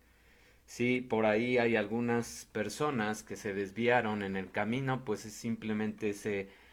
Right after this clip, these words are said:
extremo de la ambición. Y entonces empecemos, porque el liderazgo no se trata de un título ni de una posición.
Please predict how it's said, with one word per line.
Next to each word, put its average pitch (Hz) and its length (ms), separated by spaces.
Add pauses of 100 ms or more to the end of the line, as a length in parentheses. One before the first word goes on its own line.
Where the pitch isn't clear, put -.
(200)
extremo 123 800
de 98 120
la 92 120
ambición. 92 640 (720)
Y 151 360 (340)
entonces 151 560
empecemos, 135 580
porque 113 340
el 113 80
liderazgo 151 580
no 135 160
se 135 140
trata 123 360
de 110 100
un 120 140
título 123 640 (400)
ni 101 140
de 104 100
una 120 280
posición. 95 640